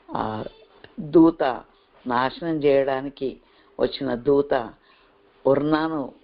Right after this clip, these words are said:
కళ్ళము, అంటే అరౌన కళ్ళము అని కూడా రాయబడి ఉంటది.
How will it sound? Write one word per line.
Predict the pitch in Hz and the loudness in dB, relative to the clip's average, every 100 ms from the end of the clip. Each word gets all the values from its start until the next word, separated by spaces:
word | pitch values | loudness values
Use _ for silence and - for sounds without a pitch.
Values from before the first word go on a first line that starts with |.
| - | -4
కళ్ళము, | 123 127 123 110 - _ 123 | 0 2 0 -4 -16 _ -8
అంటే | 123 143 | 0 0
అరౌన | 120 131 143 151 156 156 | 0 0 0 0 -4 -6
కళ్ళము | - 123 127 123 127 131 - - 131 | -2 -2 -2 -4 -6 -6 -6 -8 -4
అని | 131 | 0
కూడా | 135 139 156 127 - _ _ _ _ - | 2 2 2 -2 -8 _ _ _ _ -2
రాయబడి | 123 123 131 120 | 0 2 0 -2
ఉంటది. | 110 104 110 123 - | -6 -4 -4 -2 -6